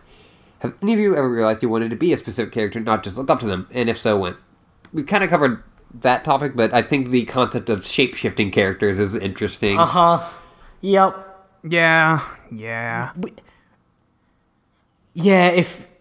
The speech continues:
Speaker 2: <laughs> if we ever made shapeshifter characters, we've definitely thought about it.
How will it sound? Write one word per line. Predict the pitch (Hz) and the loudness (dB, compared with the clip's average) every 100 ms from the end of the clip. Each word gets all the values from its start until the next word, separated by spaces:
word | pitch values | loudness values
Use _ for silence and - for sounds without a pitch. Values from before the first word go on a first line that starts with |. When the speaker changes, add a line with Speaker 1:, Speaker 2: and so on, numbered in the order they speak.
| - - | -8 -8
Speaker 2:
<laughs> | - _ _ - | -14 _ _ -4
if | 214 | 0
we | 302 | 2
ever | 285 175 | 4 4
made | 180 214 - | 4 2 0
shapeshifter | - 220 226 220 233 | 0 0 -2 -4 -2
characters, | 233 240 233 262 254 - 285 | 2 0 2 2 0 -4 -4
we've | 226 220 | 0 2
definitely | 214 190 147 | 2 0 -2
thought | - 151 135 | 2 4 4
about | 127 123 120 | 4 4 4
it. | 131 | 0